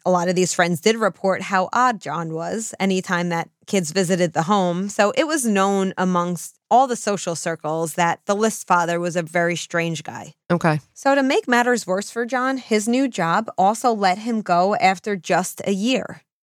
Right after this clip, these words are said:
Speaker 2: I'm seeing a problem here, just so we know, uh, to talk about later with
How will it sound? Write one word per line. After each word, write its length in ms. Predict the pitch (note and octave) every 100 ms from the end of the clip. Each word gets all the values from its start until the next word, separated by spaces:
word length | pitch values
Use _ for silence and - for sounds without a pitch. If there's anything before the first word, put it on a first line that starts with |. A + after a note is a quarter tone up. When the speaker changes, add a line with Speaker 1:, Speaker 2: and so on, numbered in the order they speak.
| -
Speaker 2:
I'm 80 | A#3
seeing 260 | C#4 A#3+
a 60 | G#3
problem 420 | - G3+ G3 F#3+
here, 220 | F#3 F3
just 200 | E3 F3
so 120 | -
we 120 | F3 F3
know, 360 | D#3+ D#3+ C#3+
uh, 100 | D3+
to 340 | - F3+ D3 - -
talk 260 | F3 E3
about 240 | D#3+ D#3 A2+
later 320 | D#3+ D3+ C#3+
with 220 | D3 -